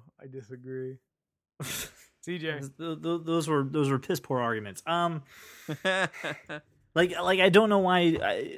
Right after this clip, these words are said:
Speaker 2: I, I don't know why Steve Carell is better than Dave Franco.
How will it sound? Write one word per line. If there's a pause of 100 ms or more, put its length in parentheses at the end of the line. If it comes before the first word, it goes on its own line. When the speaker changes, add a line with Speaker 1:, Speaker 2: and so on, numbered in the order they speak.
Speaker 2:
I,
I
don't
know
why
Steve
Carell
is
better
than
Dave
Franco.